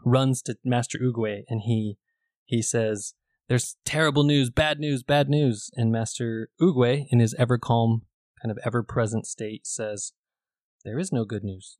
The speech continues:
and bad news. <laughs> There is only news." Uh, and again, he repeats the phrase, "There are no accidents." So again, he's just trying to, to encourage Master Shifu to keep going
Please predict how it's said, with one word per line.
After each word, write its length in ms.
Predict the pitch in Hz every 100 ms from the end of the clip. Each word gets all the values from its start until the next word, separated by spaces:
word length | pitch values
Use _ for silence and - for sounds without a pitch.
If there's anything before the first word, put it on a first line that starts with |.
| _
and 160 | 104 101
bad 220 | 101 101
news. 380 | 104 120 - _ _ _
<laughs> 200 | 110 -
There 220 | 117 127
is 140 | 120 -
only 220 | 107 117
news." 480 | 131 202 110 - _ _ _ _ _ _ _ 117
Uh, 200 | 101 101
and 100 | 117
again, 260 | 117 131 123
he 80 |
repeats 320 | 120 110 117 -
the 80 |
phrase, 280 | - 110 101
"There 160 | 110 117
are 100 | 151
no 160 | 117
accidents." 480 | 107 95 - 110 -
So 100 | -
again, 240 | 123 156 131
he's 180 | 123
just 280 | - 151 -
trying 260 | - 143 123
to, 380 | - 117 113 110 _ _ _ _ _ _ _ _ _ _ _ _ _ - - _ _ -
to 160 | 131
encourage 1040 | 117 117 - - 131 127 117 104 98 - - _ _ _ _ _ _ _ _ _
Master 340 | 113 113 - 110
Shifu 680 | - 127 113 - 104 101 -
to 120 | 117
keep 400 | - - 143 -
going 460 | 117 107 104 95